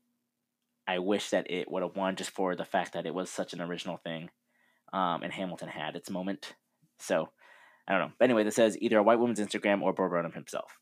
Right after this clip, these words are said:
So, I love Bo Burnham's special, so go ahead. Thirty-nine, Megan Fox and the M T V Video Music Awards. It's Megan Fox with Machine Gun Kelly. And they both look like,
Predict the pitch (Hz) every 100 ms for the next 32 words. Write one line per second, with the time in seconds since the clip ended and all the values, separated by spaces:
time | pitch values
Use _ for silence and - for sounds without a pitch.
0 | - - 76 - _ 98 104 101 - -
1 | - _ - 104 101 98 98 - - 95
2 | - 92 85 90 82 - - 90 - -
3 | _ _ _ _ _ _ _ _ _ _
4 | 120 117 117 98 90 110 139 127 123 117
5 | - - 107 104 98 - 110 107 113 101
6 | 101 101 98 95 87 87 - 85 55 50
7 | 50 - - - _ _ _ _ _ _
8 | _ _ - 98 53 _ - 98 95 92
9 | 95 87 - 85 78 - 87 80 98 117
10 | 113 107 _ _ _ _ _ _ _ _
11 | - 123 202 320 - - 110 107 120 -
12 | _ _ _ _ _ _ - - 120 104